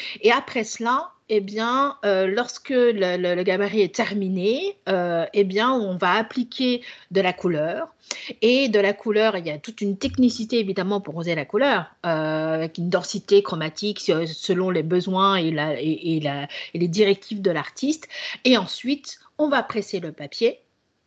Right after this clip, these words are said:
avec, euh, le burin que vous, le burin que vous voyez là, donc ce tampon que l'on applique avec une force, hein, considérable,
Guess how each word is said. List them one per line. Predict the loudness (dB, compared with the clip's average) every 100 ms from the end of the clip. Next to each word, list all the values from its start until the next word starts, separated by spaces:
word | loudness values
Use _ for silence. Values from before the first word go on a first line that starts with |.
| _ _ _ _ -12
avec, | -4 2 2 2
euh, | -2
le | 4 4
burin | 4 -2 -4
que | -4
vous, | -4 -4
le | -4 -6
burin | -4 -4 -4
que | -4
vous | -6 -4
voyez | -6 -4 -4
là, | 0 -2
donc | -2 -6
ce | -10 -10
tampon | -2 0 0 2 2 2
que | -4
l'on | -6 -6 -6 -4
applique | -6 -6 -2 -2 0 -4 -4
avec | -8 -10 -8
une | -12
force, | -2 -2 -2 -8
hein, | -6 -4 -4 -6
considérable, | -8 -6 -4 -2 -2 -2 2 2